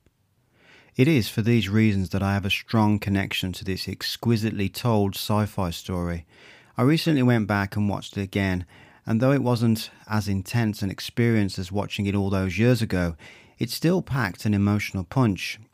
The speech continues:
I'd like to think that it helped me in some way, because having watched that episode, which dealt with the subject of losing a parent in such a deep and profound way,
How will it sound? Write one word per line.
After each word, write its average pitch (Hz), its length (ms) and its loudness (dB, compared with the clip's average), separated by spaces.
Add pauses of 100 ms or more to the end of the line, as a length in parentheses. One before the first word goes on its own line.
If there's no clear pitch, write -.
(220)
I'd 113 100 -4
like 165 200 -2
to 151 100 -2
think 143 380 2
that 120 120 2
it - 160 -4
helped 131 380 0
me 107 120 2
in 90 100 0
some 85 300 -4
way, 80 280 -6
because 110 340 -2
having 127 460 2
watched - 360 -6
that 110 140 0
episode, 90 640 -2 (360)
which - 220 -6
dealt 113 280 4
with 101 200 -2
the 98 100 -6
subject - 560 -4
of 90 120 -4
losing 101 440 2
a 92 60 -4
parent 107 500 0
in 92 100 -4
such - 220 -10
a 90 60 -6
deep 101 420 0
and 90 100 -8
profound 87 460 -2
way, 90 420 -2